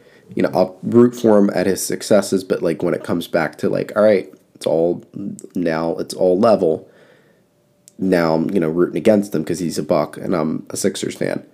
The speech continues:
But I was happy for him to get his ring. I, I did want Chris Paul to get the ring.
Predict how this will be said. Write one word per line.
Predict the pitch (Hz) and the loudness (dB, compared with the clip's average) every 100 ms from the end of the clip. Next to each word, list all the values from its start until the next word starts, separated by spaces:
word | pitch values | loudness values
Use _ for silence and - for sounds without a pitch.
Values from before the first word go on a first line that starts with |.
| _ _ _ _ | _ _ _ _
But | 117 110 92 - - | 2 4 6 2 0
I | 92 | -2
was | 98 | 0
happy | 101 92 98 | -2 0 -2
for | - | -2
him | 98 92 | -2 0
to | |
get | 76 90 | 0 0
his | 98 90 | 0 -4
ring. | 92 92 87 90 - - | 0 0 2 -2 -6 -10
I, | - - | -8 -2
I | 98 | 2
did | 110 110 | 4 4
want | 104 90 | 4 2
Chris | 107 87 | -2 -2
Paul | - 87 | 0 2
to | 82 | 2
get | 82 - | 0 0
the | |
ring. | 80 78 73 - | -2 -2 -2 -8